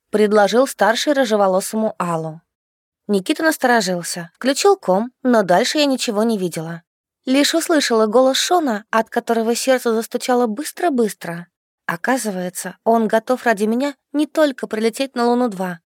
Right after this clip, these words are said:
и выступать по местному телевидению. Он настоящий герой. Если бы он меня не любил, то не прибыл бы сюда, выполняя требования бандитов.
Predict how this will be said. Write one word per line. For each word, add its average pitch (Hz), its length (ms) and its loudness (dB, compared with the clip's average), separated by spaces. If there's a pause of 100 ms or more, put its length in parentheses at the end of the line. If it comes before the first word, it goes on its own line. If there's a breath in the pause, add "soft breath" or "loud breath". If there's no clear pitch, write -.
(160)
и 294 80 0
выступать 277 500 -2
по 202 60 -6
местному 190 380 -4
телевидению. 170 680 -4 (240)
Он 233 200 2
настоящий 233 640 0
герой. 170 420 -6 (520)
Если 233 380 0
бы 226 260 0
он 254 220 4
меня 220 140 0
не 226 140 2
любил, 240 440 0 (100)
то 254 120 4
не 277 160 0
прибыл 247 400 2
бы 208 120 0
сюда, 254 280 2
выполняя 247 520 2
требования 233 520 -2
бандитов. 220 720 -4